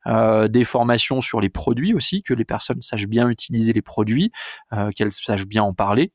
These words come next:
hein, quand elles doivent en parler, euh, parce que, euh, c'est des véritables ambassadeurs aussi de, de GoPro.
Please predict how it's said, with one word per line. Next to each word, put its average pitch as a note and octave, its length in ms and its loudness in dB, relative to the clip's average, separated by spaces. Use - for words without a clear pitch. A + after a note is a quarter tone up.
hein, A2 240 -4
quand A2 160 -2
elles G#2+ 100 0
doivent G#2+ 220 0
en G2+ 100 -4
parler, A2 340 0
euh, A2 120 2
parce - 160 -8
que, B2+ 100 0
euh, A2 240 4
c'est A2 240 -2
des A#2+ 180 -6
véritables G#2+ 680 0
ambassadeurs A2 560 2
aussi A2 260 -2
de, G#2+ 180 0
de A2 120 0
GoPro. A2 480 -2